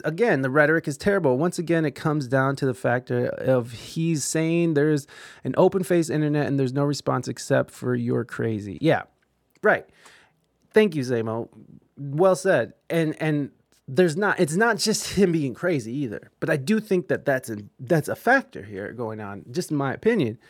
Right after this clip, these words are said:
There are a lot of factors going on here. It's like he's a little bit on edge. He's a little bit off kilter. He's, he's fucking, he's saying some real shit, but he's saying it in a really fucked up way. I mean, this is screaming, like, A D H D bipolar shit. I swear to God.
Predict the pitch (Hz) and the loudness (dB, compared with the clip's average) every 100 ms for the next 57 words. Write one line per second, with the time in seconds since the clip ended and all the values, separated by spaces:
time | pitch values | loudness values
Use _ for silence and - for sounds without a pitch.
0 | - - - - - _ _ _ - 190 | -20 -20 -20 -20 -20 _ _ _ 4 8
1 | 180 170 170 143 - 185 - 127 117 117 | 8 6 4 2 2 2 0 -4 -2 -2
2 | 107 104 110 104 104 101 117 120 123 120 | -4 -6 -6 -8 -8 -8 -8 -6 -8 -4
3 | 151 156 156 151 143 135 156 151 104 120 | -2 2 2 2 0 0 -2 -6 -8 -6
4 | 123 123 123 120 127 - - 143 - 170 | -4 -2 0 2 0 -2 -2 -2 -2 -6
5 | 139 98 - 117 113 - 113 - 113 - | -6 -8 -12 -14 -10 -6 -6 -8 -12 -6
6 | 147 - 202 262 262 202 170 139 131 - | -6 -2 0 0 -2 -2 0 0 -2 -2
7 | 117 139 - 131 135 127 220 262 190 123 | -2 -2 -2 -2 -2 -6 -4 -2 -2 0
8 | 135 107 - 151 120 117 104 - 190 165 | -2 -4 0 -2 0 -6 -6 2 4 4
9 | - 175 185 214 214 160 - - - 208 | 4 0 0 -2 -6 -6 -6 -6 -8 -6
10 | 240 269 294 285 233 175 156 143 127 - | -4 -2 0 2 2 2 2 0 -4 0
11 | 208 220 208 190 160 143 170 147 135 127 | 0 2 4 4 2 -2 -2 0 0 0
12 | 127 120 101 82 82 - 135 143 - 170 | -4 -4 -6 -8 -10 -4 -2 -2 0 0
13 | 139 120 92 | 2 0 -2